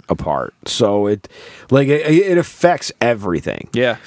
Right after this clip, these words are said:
Speaker 1: It'll affect your ability to work. It'll affect your ability
Speaker 2: Yeah,
Speaker 1: to
Speaker 2: well, that,
Speaker 1: connect, and it'll
Speaker 2: exactly,
Speaker 1: affect
Speaker 2: and that's
Speaker 1: everything.
Speaker 2: what I mean. But it's just, we don't, again, we, I don't know if it's, if, if it's that we just judge these situations, but,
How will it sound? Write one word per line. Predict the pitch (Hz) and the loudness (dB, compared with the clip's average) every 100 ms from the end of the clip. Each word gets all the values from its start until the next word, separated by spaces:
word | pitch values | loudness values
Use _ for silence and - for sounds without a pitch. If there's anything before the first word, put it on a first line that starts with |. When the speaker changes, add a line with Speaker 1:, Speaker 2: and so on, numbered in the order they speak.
| - _ _ | -20 _ _
Speaker 1:
It'll | 139 127 120 | 0 2 0
affect | - 147 135 - | 0 0 2 2
your | 127 | 2
ability | 107 117 123 120 117 104 | 2 0 0 0 0 0
to | - 85 | 0 0
work. | 85 127 147 139 - | 2 2 2 0 -4
It'll | 123 92 | -2 -2
affect | 87 - 113 - | -2 -2 -2 0
your | 117 | 0
ability | 98 110 110 110 | 0 0 0 2
Speaker 2:
Yeah, | 262 - | 2 0
Speaker 1:
to | |
Speaker 2:
well, | 135 | 0
that, | 147 | 2
Speaker 1:
connect, | 160 156 - | 2 0 -2
and | 120 | -2
it'll | 123 269 | 0 0
Speaker 2:
exactly, | 254 | 0
Speaker 1:
affect | 156 | 0
Speaker 2:
and | 139 | 2
that's | 135 | 2
Speaker 1:
everything. | 160 160 | 2 0
Speaker 2:
what | 202 | -2
I | 202 95 | -2 -4
mean. | 107 - - - | -10 -14 -20 -2
But | 151 | 0
it's | 147 - | 0 0
just, | 151 - | -4 -2
we | 143 160 | -2 0
don't, | 160 156 147 - - - - - _ _ _ _ _ | 0 0 -6 -12 -20 -20 -20 -20 _ _ _ _ _
again, | - 156 202 87 107 | -6 -2 0 -2 -6
we, | 117 123 123 120 - | -4 -4 -4 -6 -6
I | 117 | -4
don't | 120 120 | -4 -2
know | 113 | -4
if | 110 | -4
it's, | 107 - - | -10 -12 -16
if, | 165 190 113 - - | -12 -8 -10 -12 -10
if | 131 - | -8 -6
it's | 104 - | -8 -6
that | - 113 | -4 -4
we | 104 101 | -4 -8
just | 113 104 110 | -6 -8 -8
judge | - 123 120 123 | -4 -4 -4 -6
these | 127 131 | -6 -8
situations, | - 127 135 127 127 151 139 | -8 -8 -4 -4 -4 -10 -4
but, | 135 117 | -2 -4